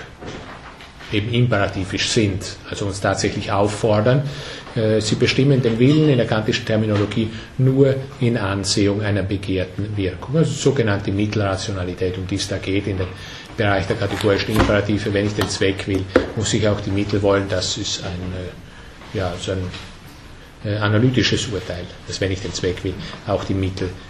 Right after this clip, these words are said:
wollen mü-, äh, muss. Wollen des Zwecks dagegen ist dann nicht notwendig. Wenn ich irgendwas erreichen will, muss ich etwas machen. Beim kategorischen Imperativ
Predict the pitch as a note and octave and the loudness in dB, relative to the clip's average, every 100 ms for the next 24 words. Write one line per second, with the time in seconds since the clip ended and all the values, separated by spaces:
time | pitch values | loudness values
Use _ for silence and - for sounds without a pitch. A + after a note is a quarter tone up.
0 | - G2 F#2 F#2 F#2 F2+ - - - G#2 | -10 -6 -2 -2 -2 -6 -10 -16 -6 -2
1 | G2 F#2 - G2 G2+ G2 F#2 - - - | -2 -2 -2 -2 -2 -2 -4 -4 -4 -4
2 | - - - - - - - - - - | -8 -16 -18 -18 -20 -20 -20 -18 -12 0
3 | A2+ A2 G#2+ G2+ - - A2+ D3 - - | 4 6 6 2 0 2 2 4 2 -2
4 | - A#2+ G2 A#2 A#2+ B2+ A#2+ - G#2+ G#2 | -4 -4 0 0 0 -2 -2 2 2 2
5 | F#2+ - G2 F2+ - F#2 F#2 F#2 C3 A#2+ | -2 -6 -4 -4 -4 -6 -6 -4 0 4
6 | A#2+ A2+ G2+ G#2 F#2+ F#2+ G2+ F2+ - - | 4 2 0 2 0 -2 -4 -8 -10 -16
7 | - - G2+ F#2 G#2 G#2 G#2+ F#2 - F2 | -18 -6 -2 0 0 -2 -2 -4 -4 -6
8 | - G#2 F#2+ A2 G#2+ G#2+ B2 A2 A2 C#3 | -6 -4 -2 0 0 4 4 4 2 2
9 | D#3+ C3+ B2+ C#3 | 4 4 4 2